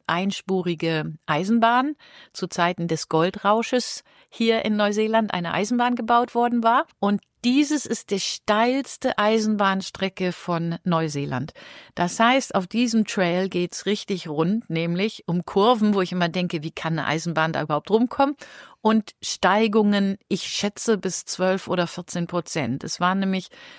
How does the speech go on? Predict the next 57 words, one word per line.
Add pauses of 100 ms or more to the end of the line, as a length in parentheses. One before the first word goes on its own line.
Steigungen,
wo
ich
nicht
mehr
radeln
konnte.
Ich
musste
das
Fahrrad (440)
auf
dem
Gravel (340)
schieben. (320)
Alle,
die
jetzt
wissen,
wie
Clicky-Schuhe
aussehen,
wissen,
dass
das
gar
nicht
gut
ist.
Die
habe
ich
mir
auch
<laughs>
ziemlich
ruiniert.
Das
ganze
Plastik
ist
abgeschrubbt
unten
drunter
und
jetzt
laufe
ich
nur
noch
auf
Metall.
Das
ist
nicht
so
gut.